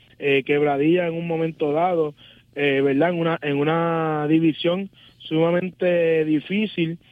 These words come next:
como la que era la que estaba Ponce, eh, y siempre se mantuvo en esa, en esas posiciones primeras, así que, eh, yo exhorto a todos los, los, los fanáticos de los Leones de Ponce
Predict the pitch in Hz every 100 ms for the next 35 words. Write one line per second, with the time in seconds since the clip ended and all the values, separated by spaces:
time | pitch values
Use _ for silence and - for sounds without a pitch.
0 | - - 143 147 143 143 139 139 135 -
1 | 135 135 135 135 151 165 165 156 151 -
2 | 160 156 151 180 180 151 143 - - -
3 | - 151 151 147 139 131 131 - - 156
4 | 156 170 165 196 196 208 196 170 196 208
5 | 202 185 180 190 190 170 165 165 175 185
6 | 180 175 190 185 185 175 190 175 196 180
7 | 196 160 - - - - 147 147 147 143
8 | 175 - 185 202 - 185 160 165 180 175
9 | 147 165 156 147 151 160 - 170 160 165
10 | 175 180 175 160 156 170 175 170 185 190
11 | 151